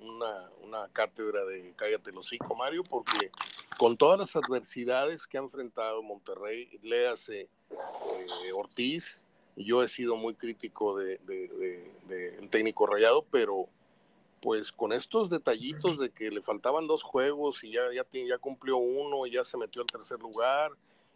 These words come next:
y como dices tú, va a pelear el segundo o el tercero, y pues, pues, si se descuida el América, por ahí le pueden arrebatar. O sea, Monterrey está sorteando muy bien todas las adversidades, porque el dato que dábamos el otro día,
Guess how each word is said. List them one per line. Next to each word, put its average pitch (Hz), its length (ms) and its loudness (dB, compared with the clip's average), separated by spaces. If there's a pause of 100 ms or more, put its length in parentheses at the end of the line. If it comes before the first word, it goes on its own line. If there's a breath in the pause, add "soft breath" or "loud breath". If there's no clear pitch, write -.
y 156 80 -14
como 120 240 -4
dices 123 260 -8
tú, 131 180 -2
va 131 80 4
a 123 60 -16
pelear 123 300 2
el 120 80 -4
segundo 123 500 -4
o 117 140 0
el 107 80 -6
tercero, 127 500 0
y 120 40 -6
pues, 101 300 -20
pues, 107 140 -18
si 110 140 -12
se 123 120 -4
descuida 123 360 0
el 120 40 4
América, 120 440 -2
por 104 180 -4
ahí 117 140 -6
le 113 120 2
pueden 117 200 0
arrebatar. 107 400 -2 (360)
O - 40 -20
sea, 117 260 2 (480)
Monterrey 120 540 -4
está 170 260 2
sorteando 147 720 0 (500)
muy 131 380 2
bien 151 260 2
todas 139 240 2
las 120 140 -2
adversidades, 101 800 -4 (560)
porque 110 640 0
el 104 240 -6
dato 117 300 2
que 139 100 0
dábamos 123 440 2
el 110 100 -4
otro 117 240 -2
día, 127 340 -2